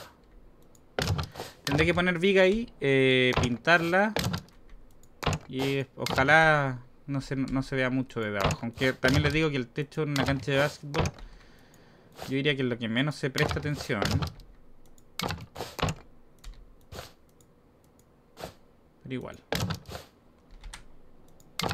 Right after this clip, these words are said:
Ojo que igual, de repente por no acercarse. No, esta no hay manera. No.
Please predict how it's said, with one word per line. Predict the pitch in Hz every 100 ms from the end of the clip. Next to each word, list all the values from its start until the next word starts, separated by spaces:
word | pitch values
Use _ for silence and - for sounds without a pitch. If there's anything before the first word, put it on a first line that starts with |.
| - - - - - - - -
Ojo | -
que | 220
igual, | 156 160 208 - -
de | 131
repente | 135 160 165
por | 156
no | 156
acercarse. | 165 - - 175 185 - 147 175 - - - - - - - - - - - - - -
No, | - 117 80
esta | - 107
no | 101
hay | 101
manera. | 98 104 127 110 - - - - - - _ _ _ _ _ _ _ _ _ -
No. | 113